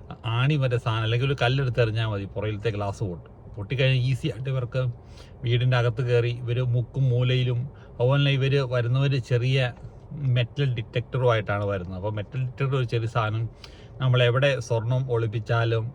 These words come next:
ആ, അവർക്ക് പെട്ടെന്ന് കണ്ടെത്താൻ പറ്റും. കഴിഞ്ഞ കുറേ ദിവസങ്ങളായിട്ട് ലണ്ടൻ സൈഡിലൊക്കെ ഉള്ളവരുടെ പല ഇന്ത്യൻസിൻ്റെ, ആ, വീട്ടിലും, ആ,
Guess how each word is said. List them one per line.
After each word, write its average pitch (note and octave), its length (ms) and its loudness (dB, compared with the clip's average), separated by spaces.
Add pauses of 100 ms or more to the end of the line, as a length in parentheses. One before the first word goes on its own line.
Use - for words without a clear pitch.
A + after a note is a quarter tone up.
ആ, A2 140 -4
അവർക്ക് G#2+ 400 -4
പെട്ടെന്ന് A2 500 -4
കണ്ടെത്താൻ G2+ 420 -6
പറ്റും. F#2+ 260 -10 (100)
കഴിഞ്ഞ C3+ 360 2 (460)
കുറേ C3+ 160 6
ദിവസങ്ങളായിട്ട് C#3 800 2 (1300)
ലണ്ടൻ B2 360 2
സൈഡിലൊക്കെ C#3+ 460 0
ഉള്ളവരുടെ C3 640 0 (380)
പല D3 180 6
ഇന്ത്യൻസിൻ്റെ, C#3 880 2
ആ, A#2 260 -4
വീട്ടിലും, B2 600 0 (760)
ആ, G#2 520 -4